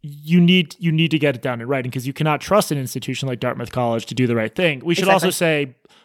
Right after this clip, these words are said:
Speaker 1: Bob told a slightly different version of the story to Carol. They're not mutually exclusive, but he said they, they just didn't know what to do if a protest occurred at the building.
Speaker 2: Yeah.
Speaker 1: Like, they literally didn't know what to do. So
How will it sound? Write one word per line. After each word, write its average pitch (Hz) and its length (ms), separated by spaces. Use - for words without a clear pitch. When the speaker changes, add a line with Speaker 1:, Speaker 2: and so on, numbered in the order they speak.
Speaker 1:
Bob 180 320
told 170 200
a 156 60
slightly 143 300
different 147 280
version 135 260
of - 20
the 123 80
story 135 240
to 127 80
Carol. 208 320
They're 175 100
not 180 220
mutually 160 300
exclusive, 131 600
but 135 140
he 196 180
said 165 320
they, 151 280
they 175 140
just 220 200
didn't 170 300
know 139 260
what 165 340
to 147 100
do 220 400
if 190 300
a 214 60
protest 214 420
occurred 220 260
at 208 60
the 220 60
building. 226 440
Speaker 2:
Yeah. 170 280
Speaker 1:
Like, 185 280
they 170 100
literally 180 340
didn't 160 480
know 151 220
what 131 220
to 139 80
do. 117 200
So 143 600